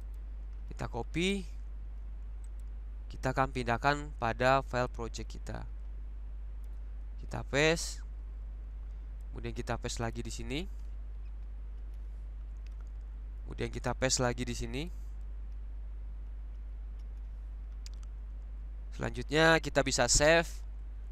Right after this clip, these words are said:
Kita akan jalankan kembali folder projectnya. Kita refresh.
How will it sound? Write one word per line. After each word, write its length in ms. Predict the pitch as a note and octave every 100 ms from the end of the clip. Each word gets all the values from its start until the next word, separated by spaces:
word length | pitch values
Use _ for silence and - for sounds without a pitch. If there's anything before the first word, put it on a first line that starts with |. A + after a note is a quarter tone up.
| -
Kita 240 | - B2+
akan 120 | C3
jalankan 600 | B2 A#2+ A#2 G#2+ C#3 D3
kembali 560 | D3 B2+ A#2 A#2+ C3 C3
folder 400 | - A#2 A#2 B2
projectnya. 600 | - A#2 A2+ A2 - A2 G#2+ - - - - - - - - - - - - - - -
Kita 160 | - -
refresh. 600 | A#2 C3+ D3+ F3+ -